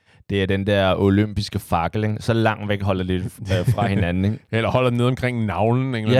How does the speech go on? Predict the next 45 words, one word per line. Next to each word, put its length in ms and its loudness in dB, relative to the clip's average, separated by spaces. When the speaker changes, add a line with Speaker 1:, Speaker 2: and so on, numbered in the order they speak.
Speaker 1:
Ja. 40 4
Speaker 2:
årsag. 240 2
Vi 60 0
kan 100 2
høre 100 4
din 180 0
mave 280 4
rumle, 400 2
men 140 -4
vi 80 0
kan 100 -2
ikke 80 2
høre 100 4
din 140 -4
forbandede 420 0
tale. 440 -2
Speaker 1:
Det 80 0
er 40 2
det. 200 4
Speaker 2:
Ja. 260 2
Speaker 1:
Øh, 360 0
til 160 0
gengæld, 360 -2
hvis 200 0
du 140 4
har 360 -2
en, 320 0
øh, 340 -2
en 460 -4
mikrofon, 560 -4
det 80 0
er 40 2
helt 280 -6
klart 200 -4
det 120 -4
bedste. 360 -2
Også 260 0
fordi, 320 -4
at 200 -6
jeg 160 2
går 80 4
jo 100 6
meget 300 2
op 300 0
i 240 -4